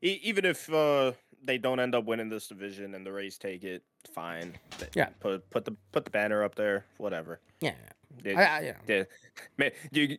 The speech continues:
Speaker 1: you guys love putting up, uh, wild card
Speaker 2: Wild
Speaker 1: banners,
Speaker 2: card
Speaker 1: so
Speaker 2: banners. Give 'em
Speaker 1: go,
Speaker 2: another
Speaker 1: go,
Speaker 2: one.
Speaker 1: go, go ahead and get you a little
Speaker 2: L-,
Speaker 1: division winning
Speaker 2: let's,
Speaker 1: banner.
Speaker 2: let,
Speaker 1: Go,
Speaker 2: let's
Speaker 1: go
Speaker 2: fill
Speaker 1: ahead.
Speaker 2: out, we gotta fill out the Trop, man. And it, it's not gonna be with people, so let's get some banners in there.
Speaker 1: Mm,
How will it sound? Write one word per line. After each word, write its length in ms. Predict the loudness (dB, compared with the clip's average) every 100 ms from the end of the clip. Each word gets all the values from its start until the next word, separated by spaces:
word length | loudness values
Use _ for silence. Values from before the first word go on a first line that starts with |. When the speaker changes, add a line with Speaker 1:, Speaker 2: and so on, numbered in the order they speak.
| 2
Speaker 1:
you 80 |
guys 240 | 4 4 6
love 220 | 6 6
putting 260 | 4 4 6
up, 240 | 6 6
uh, 320 | 6 8 6 6
wild 260 | 6 4 2
card 240 | -2 4
Speaker 2:
Wild 240 | 8 8
Speaker 1:
banners, 60 | 8
Speaker 2:
card 200 | 6 6
Speaker 1:
so 20 |
Speaker 2:
banners. 320 | 8 6 4 6
Give 120 | 6
'em 120 | 6
Speaker 1:
go, 60 | 4
Speaker 2:
another 160 | 4
Speaker 1:
go, 20 | 4
Speaker 2:
one. 180 | 0 2
Speaker 1:
go, 220 | 4 4 4
go 80 | 4
ahead 140 | 6
and 80 | 4
get 180 | 2 2
you 80 | 2
a 40 |
little 200 | 4 4
Speaker 2:
L-, 60 | 2
Speaker 1:
division 400 | -2 -2 -2 0
winning 100 | 4
Speaker 2:
let's, 160 | 4
Speaker 1:
banner. 200 | 2 2
Speaker 2:
let, 140 | 2 6
Speaker 1:
Go, 60 | 4
Speaker 2:
let's 120 | 6
Speaker 1:
go 80 | 10
Speaker 2:
fill 80 |
Speaker 1:
ahead. 160 | 12 12
Speaker 2:
out, 200 | 8 -4
we 60 | 2
gotta 180 | 4 6
fill 200 | 6 6
out 80 |
the 80 | 2
Trop, 360 | -4 -2 -2 -4
man. 280 | -8 -8 -8
And 140 | -6 -6
it, 60 | -4
it's 160 | 0 2
not 120 | 4
gonna 120 | 2
be 100 | -2
with 100 | -4
people, 320 | -4 -8 -8 -8
so 120 | -8
let's 100 | -4
get 120 | -4
some 140 | -4 -6
banners 360 | -8 -10 -16
in 60 | -16
there. 200 | -18 -20 _ _ _ _ _ _ _ _ _ -14 -10
Speaker 1:
Mm, 400 | -10 -6 -6